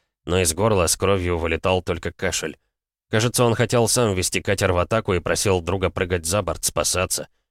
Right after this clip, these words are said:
«Тихо, тихо», — уговаривал друга Архип Максимович. «Ты не боись, Степа, я все сделаю как надо. Там же Яков Сергеевич на борту.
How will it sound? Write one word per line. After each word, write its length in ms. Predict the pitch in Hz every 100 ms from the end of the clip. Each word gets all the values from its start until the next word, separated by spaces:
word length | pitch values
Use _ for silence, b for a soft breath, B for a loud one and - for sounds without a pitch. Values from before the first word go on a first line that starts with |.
| _ _ _ _ _
«Тихо, 420 | - 95 113 - 87
тихо», — 500 | - 104 - 69 - _ _
уговаривал 560 | 85 87 87 85 82 80
друга 260 | 87 90 85
Архип 300 | 82 87 -
Максимович. 720 | 85 - 92 85 82 80 - _ _ _ _ _ _
«Ты 120 | - 107
не 100 | 117
боись, 380 | 123 135 127
Степа, 420 | - - 120 104 90
я 180 | 90
все 220 | 90 - 90
сделаю 400 | 90 101 98 85
как 180 | 92
надо. 380 | 92 101 90 - _ -
Там 180 | 87 92
же 140 | 90
Яков 320 | 101 110 101
Сергеевич 640 | - 95 87 110 110 90 -
на 140 | 82
борту. 340 | 82 71 -